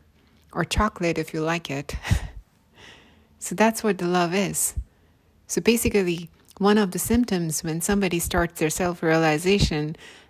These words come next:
and start realizing the presence of divine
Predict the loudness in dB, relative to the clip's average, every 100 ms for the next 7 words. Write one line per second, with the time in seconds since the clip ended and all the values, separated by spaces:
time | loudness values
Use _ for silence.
0 | -4 -4 0 2 2 4 4 4 2 0
1 | 0 -2 -4 -10 _ _ -8 -4 2 2
2 | 4 2 0 0 -2 0 2 2 0 -4